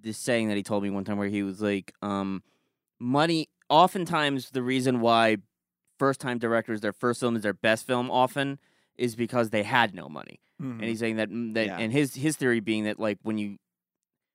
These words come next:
Speaker 1: when you have no money, you have to find creative ways to make your vision come to life. When you have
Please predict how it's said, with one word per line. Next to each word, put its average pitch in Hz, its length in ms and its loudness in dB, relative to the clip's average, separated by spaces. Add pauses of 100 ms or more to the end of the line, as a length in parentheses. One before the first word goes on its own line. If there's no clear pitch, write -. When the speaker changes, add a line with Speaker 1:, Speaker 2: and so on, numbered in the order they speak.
(380)
Speaker 1:
when 131 100 -4
you 135 80 -2
have 220 220 4
no 170 160 4
money, 143 220 2
you 120 80 2
have 120 120 0
to 117 60 -8
find 120 240 0
creative 117 460 2
ways 110 340 2
to 107 100 -10
make 107 260 0
your 101 100 -4
vision 101 340 -4
come 101 220 -4
to 101 100 -14
life. 104 500 -2 (440)
When 123 220 0
you 120 120 0
have 113 440 4